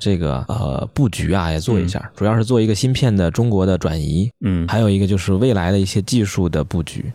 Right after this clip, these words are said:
Speaker 2: 嗯。
Speaker 1: 这样的一个，一个过程。
Speaker 2: 对，刚李总刚讲到，比如说现在国内基本上是没同类的产品啊，那在国外的话，
Speaker 1: 对。
Speaker 2: 比如说在美国你待了这么久，在美国有同类的产品吗？
Speaker 1: 啊，还没有，我现在说的是全球没有同，
Speaker 2: 全球都没有同类的产品，
Speaker 1: 全球都没有同类的产品，
Speaker 2: 是吧？
Speaker 1: 对，有很多刚开始的投资人都会问我，你说，哎，什么博士啊，哈内威尔有没有做啊？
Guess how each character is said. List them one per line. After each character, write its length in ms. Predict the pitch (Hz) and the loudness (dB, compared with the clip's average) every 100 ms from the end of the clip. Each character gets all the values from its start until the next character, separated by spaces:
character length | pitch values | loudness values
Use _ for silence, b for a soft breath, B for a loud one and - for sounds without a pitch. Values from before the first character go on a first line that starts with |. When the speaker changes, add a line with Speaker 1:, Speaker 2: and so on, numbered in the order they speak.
| - | -6
Speaker 2:
嗯。 120 | 98 | -2
Speaker 1:
这 80 | 87 | -2
样 100 | 76 - | -2 -4
的 80 | - | -8
一 40 | |
个， 260 | - - - 123 | -6 -6 -4 -4
一 80 | |
个 100 | 76 | -4
过 160 | 82 78 | -2 -4
程。 140 | - - _ _ | -6 -16 _ _
Speaker 2:
对， 200 | 107 92 | -2 -2
刚 160 | - 123 | 0 0
李 120 | 127 | 2
总 120 | 147 | 2
刚 200 | 143 143 | 2 0
讲 220 | - - | -2 -6
到， 100 | 98 | -4
比 160 | 104 98 | -4 -4
如 60 | 90 | -4
说 200 | 107 107 | -2 -2
现 160 | - | 0
在 80 | 123 | 0
国 200 | - 95 | 0 0
内 200 | 143 - _ | 0 -2 _
基 100 | - | -4
本 140 | 135 110 | -2 0
上 80 | 98 | -2
是 180 | - | -2
没 140 | 98 107 | -2 -2
同 160 | 117 | 0
类 60 | 117 | 0
的 100 | 117 | -2
产 180 | - 104 | -2 -6
品 160 | - - | -4 -6
啊， 180 | 82 - b | -8 -12 b
那 80 | - | -4
在 220 | 139 147 | 0 2
国 80 | 117 | 2
外 140 | 147 160 | 2 0
的 60 | |
话， 220 | 131 120 | 0 -2
Speaker 1:
对。 60 | 98 | -2
Speaker 2:
比 80 | 101 | -2
如 60 | |
说 40 | 110 | 0
在 120 | 139 | 2
美 160 | 110 87 | 0 0
国 180 | 107 | 0
你 80 | 117 | 0
待 140 | 95 107 | 0 0
了 80 | |
这 100 | 107 | 0
么 140 | 117 101 | 0 0
久， 180 | 92 - | -2 -2
在 140 | 123 | 0
美 100 | 107 | 0
国 140 | 92 127 | 0 0
有 60 | |
同 180 | - 98 | 0 0
类 60 | 104 | 0
的 80 | |
产 160 | 101 90 | 0 -2
品 120 | 92 | -2
吗？ 120 | 82 95 | -2 -2
Speaker 1:
啊， 40 | |
还 160 | - 113 | 0 2
没 100 | 135 | 4
有， 60 | |
我 100 | 92 | 2
现 220 | 90 147 143 | 0 0 0
在 60 | |
说 160 | 127 139 | 2 0
的 80 | 113 | 2
是 120 | 107 | 0
全 280 | - 95 123 | 0 0 0
球 240 | - 98 | 0 2
没 140 | 98 95 | 2 2
有 60 | |
同， 80 | 139 | 2
Speaker 2:
全 40 | |
球 120 | 170 143 | 2 2
都 80 | |
没 120 | 131 110 | 2 2
有 80 | |
同 160 | 110 - | 0 0
类 0 | |
的 60 | 131 | 2
产 20 | |
品， 100 | 131 | 2
Speaker 1:
全 0 | |
球 80 | 127 | 2
都 60 | |
没 80 | 101 | 2
有 100 | 85 | 2
同 160 | - 90 | 2 0
类 60 | |
的 60 | 82 | 2
产 200 | 82 78 | 0 0
品， 120 | 82 | -2
Speaker 2:
是 60 | - | -4
吧？ 60 | |
Speaker 1:
对， 160 | - 82 | -2 -2
有 100 | 143 | 0
很 100 | 127 | 2
多 100 | 123 | 2
刚 200 | 139 147 | 2 2
开 140 | 147 139 | 2 2
始 100 | 107 | 0
的 60 | |
投 160 | 98 104 | 0 2
资 60 | 110 | 2
人 80 | |
都 100 | 113 | 4
会 80 | 117 | 4
问 140 | 113 101 | 4 4
我， 120 | 87 | 4
你 140 | 82 | 2
说， 360 | 92 98 95 87 | 2 2 4 2
哎， 140 | 95 | 2
什 80 | 98 | 2
么 60 | 113 | 2
博 200 | 85 98 | 2 0
士 200 | 120 127 | 2 2
啊， 160 | 98 90 | 2 0
哈 160 | 113 | 0
内 100 | 123 | 2
威 140 | 117 113 | 2 2
尔 220 | 92 90 | 2 2
有 120 | 92 | 2
没 100 | 92 | 2
有 60 | 92 | 0
做 220 | 113 95 | 0 0
啊？ 220 | 78 | 0